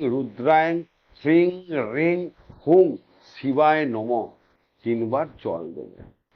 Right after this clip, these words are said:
তারপরে একটুখানি কুমকুম বেলপাতার মধ্যে লাগাবেন, লাগিয়ে ওই মন্ত্রটা বলে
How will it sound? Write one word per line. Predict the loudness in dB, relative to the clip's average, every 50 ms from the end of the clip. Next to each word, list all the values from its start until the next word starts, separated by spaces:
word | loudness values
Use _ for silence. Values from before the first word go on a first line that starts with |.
| -20 _ _ -12 -2
তারপরে | 0 2 2 2 0 -2 -8 -8 -8 -8 -8 -12 -14 -16 -20 -20 _ _ _ _ _ _ _ -20 _ _ _ _ _ _
একটুখানি | _ _ _ _ _ -16 -8 -4 -4 -4 -2 -4 -8 -8 -14 _ _ _ _ _ _ -20 _ _ _ _ _ _ _ _ _ -4
কুমকুম | 0 0 0 0 -2 -8 -8 -6 -6 -4 -4 -6 -12 _ _ _ _ _ _ _ _ _ _ -6
বেলপাতার | -2 0 0 0 0 0 -2 -2 0 -2 -4 -4 -4
মধ্যে | -8 -6 -6 -4 -4
লাগাবেন, | -4 -4 -6 -6 -6 -6 -6 -6 -8 -10 -10 -12 -16 _ _ _ _ _ _ _
লাগিয়ে | -12 -10 -10 -10 -10 -8 -8 -8 -8 -10 _ _ _ _ _ _ _
ওই | -2 0 0 2 2
মন্ত্রটা | 0 0 -2 -2 -4 -6 -8 -4 -2 -2 -2
বলে | 0 -2 -4 -4 -4